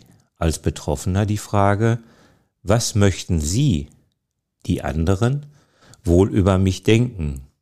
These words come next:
Wenn ich dies oder jenes tue. Also sind wir wieder bei dem Outen oder besser beim Ich. Aber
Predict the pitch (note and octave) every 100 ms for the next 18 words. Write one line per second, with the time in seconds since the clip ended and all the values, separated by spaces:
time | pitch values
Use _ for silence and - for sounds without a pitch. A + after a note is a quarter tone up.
0 | _ _ D2 B1+ - E2 G#2 - D2 C2+
1 | C#2 D2+ F2+ F2+ - G2 D#2 C#2+ - _
2 | _ _ _ - D#2+ E2+ A2 - - -
3 | - - - A#2 C#3 C3 G#2 B2+ C3+ A#2
4 | G2 G2 G#2+ A2 G#2+ _ _ _ - F#2+
5 | E2+ - D2 C#2+ _ _ _ - E2 F2
6 | D2 D2 - G2 G#2 - _ _ - G2+
7 | G#2 F2 - - _ _ _ _ _ _
8 | _ _ _ _ _ F2+ G#2 A#2 C3